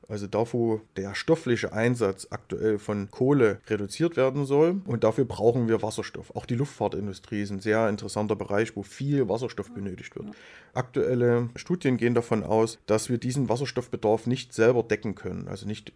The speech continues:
äh, mit unseren Produktionen im eigenen Land. Aus diesem Grund wird geschaut, wie wir den Wasserstoff in anderen Teilen der Erde produzieren können und diesen Wasserstoff dann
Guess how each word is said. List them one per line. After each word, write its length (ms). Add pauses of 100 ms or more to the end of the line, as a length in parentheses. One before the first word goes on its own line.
äh, 220
mit 280
unseren 380
Produktionen 680
im 120
eigenen 340
Land. 280
Aus 120
diesem 260
Grund 420
wird 260
geschaut, 540
wie 160
wir 80
den 180
Wasserstoff 480
in 80
anderen 340
Teilen 300
der 100
Erde 200
produzieren 600
können 280
und 220
diesen 340
Wasserstoff 580
dann 320